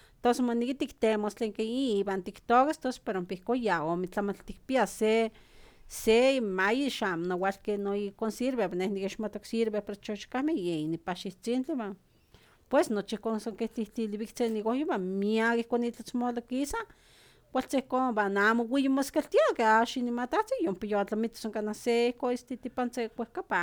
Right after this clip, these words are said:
amo tikihtos miak kanah ueyi matah mochiwa itech titl, amo, son kuekuextiktzin, wan inilwiyotzin, son ixko titl ihkon mosowa mopichohteh, amo kanah wehkatlan keh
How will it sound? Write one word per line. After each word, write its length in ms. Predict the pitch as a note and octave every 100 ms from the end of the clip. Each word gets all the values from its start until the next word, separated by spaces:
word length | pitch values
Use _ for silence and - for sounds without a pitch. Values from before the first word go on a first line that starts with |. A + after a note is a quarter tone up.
| F#3
amo 100 | G#3
tikihtos 400 | G#3+ A#3 A3+ A3
miak 280 | A#3+ A#3 A#3 - - - _ -
kanah 180 | A#3+ A3 A#3+
ueyi 140 | B3
matah 320 | A#3 A#3+ A#3+
mochiwa 340 | A#3 - B3+ A#3+
itech 180 | A3+ - E4
titl, 240 | C5+ -
amo, 260 | C#3+ F3+ -
son 220 | G3+ E3
kuekuextiktzin, 840 | D#3+ - D#3 - F4 - - F#3+
wan 180 | F3 F3+
inilwiyotzin, 680 | F#3 F#3 F#3 G3+ A#3+ A4 B4+ - - - _
son 280 | - A3+ G#3
ixko 280 | G3+ - G3
titl 320 | A3+ A3 G#3
ihkon 180 | - G#3
mosowa 440 | F#3+ F#3 - G#3
mopichohteh, 840 | F#3 F#3 F3+ - G3 D4+ G#4+ G4+ F#3+
amo 240 | D#3 D#3
kanah 220 | E3 E3+ F#3
wehkatlan 460 | E3 G#3+ - F#3
keh 140 | F#3+